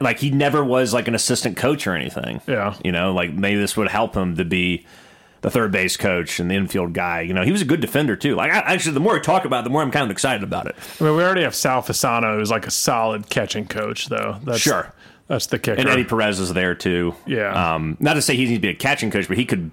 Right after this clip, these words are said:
Speaker 1: maybe
Speaker 2: He could do more. Yeah.
Speaker 1: He could do things to help. And I think also, like, him being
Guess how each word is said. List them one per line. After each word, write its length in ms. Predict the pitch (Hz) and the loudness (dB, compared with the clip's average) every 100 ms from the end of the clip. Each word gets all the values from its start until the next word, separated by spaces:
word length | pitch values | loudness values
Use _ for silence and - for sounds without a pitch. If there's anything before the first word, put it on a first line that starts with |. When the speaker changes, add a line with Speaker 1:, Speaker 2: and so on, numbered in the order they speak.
| _ _ _ - | _ _ _ -4
Speaker 1:
maybe 320 | 117 110 101 | 0 2 2
Speaker 2:
He 120 | 165 196 | 0 2
could 100 | 214 | 2
do 80 | |
more. 240 | 160 131 135 - 226 | 2 0 -2 -10 -2
Yeah. 100 | 139 | 2
Speaker 1:
He 80 | 170 | 2
could 180 | 185 127 | 2 2
do 200 | 143 135 | 0 0
things 720 | 135 131 123 120 113 - - - | 0 2 2 2 0 -2 -6 -2
to 580 | 120 107 101 98 95 - - - _ _ _ _ _ _ _ - | 0 2 2 0 -2 -8 -20 -20 _ _ _ _ _ _ _ -4
help. 340 | 127 123 104 - | 0 0 -2 -2
And 100 | 143 | 2
I 80 | 127 | 2
think 180 | 156 143 | 2 2
also, 260 | 131 131 117 | 2 2 2
like, 160 | 107 | 0
him 220 | - 135 117 | 2 2 4
being 380 | 113 104 90 | 2 2 -2